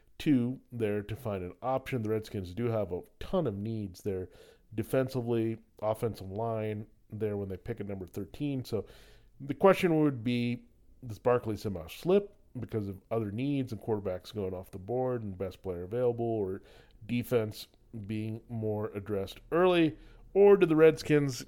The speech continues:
take a gamble and move up a little bit for a player that would, uh, really be dynamic there to put with, uh, Alex Smith, their new quarterback? They have Paul Richardson as a new receiver in the mix here.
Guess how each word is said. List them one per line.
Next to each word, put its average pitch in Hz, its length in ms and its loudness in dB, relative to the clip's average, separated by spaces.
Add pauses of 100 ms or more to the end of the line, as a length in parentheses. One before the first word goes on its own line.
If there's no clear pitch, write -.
take 143 160 4
a 113 60 -2
gamble 117 460 2
and 113 100 0
move 117 180 2
up 120 180 2
a 113 40 -2
little 113 180 2
bit 107 240 0
for 110 320 -2
a - 100 -14 (160)
player 104 260 0
that 101 160 -2
would, 98 180 -8
uh, 95 140 -4 (480)
really 147 300 8
be 120 160 2
dynamic 117 640 0
there 110 220 2
to 107 60 -4
put 131 420 0
with, 113 300 -4
uh, 101 160 2 (160)
Alex 117 380 0
Smith, 110 340 -6
their 101 100 -8
new 95 140 -8
quarterback? 139 560 4
They 98 100 -2
have - 280 -10
Paul 110 180 0
Richardson 113 540 -6
as 92 140 -8
a 98 40 -10
new 98 200 -6 (460)
receiver 165 640 2
in 143 140 -2
the 139 60 0
mix 135 360 0
here. 127 440 4